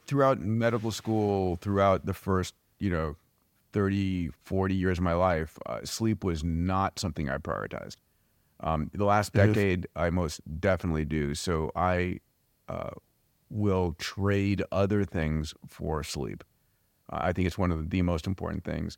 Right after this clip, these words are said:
Speaker 1: You know, when, you know, Matt, Matt Rid-, not Matt Ridley, um, uh, Matthew Walker wrote a great book, you know, Why We Sleep. And,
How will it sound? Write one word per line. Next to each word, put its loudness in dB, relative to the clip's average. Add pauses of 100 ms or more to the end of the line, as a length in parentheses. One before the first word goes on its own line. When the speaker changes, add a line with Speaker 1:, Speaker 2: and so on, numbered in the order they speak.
(320)
Speaker 1:
You -2
know, 4
when, 0 (360)
you 2
know, 4
Matt, 4 (300)
Matt 4
Rid-, 0
not 2
Matt 0
Ridley, -4
um, -2
uh, -6
Matthew 0
Walker 2
wrote 0
a -4
great -2
book, -2 (180)
you -6
know, -8
Why 0
We -2
Sleep. -6 (600)
And, -2